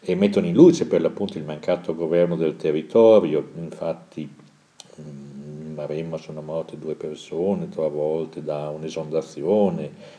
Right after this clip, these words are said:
di un piccolo torrente. A Genova tutti conoscono quale sia ormai la situazione di precarietà.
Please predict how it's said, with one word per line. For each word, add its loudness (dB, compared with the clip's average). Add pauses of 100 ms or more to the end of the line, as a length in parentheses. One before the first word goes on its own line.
(120)
di -6
un -4
piccolo -6
torrente. -2 (840)
A -2
Genova 0
tutti -6
conoscono -8
quale -8
sia -6
ormai -6
la -6
situazione -8
di -12
precarietà. -2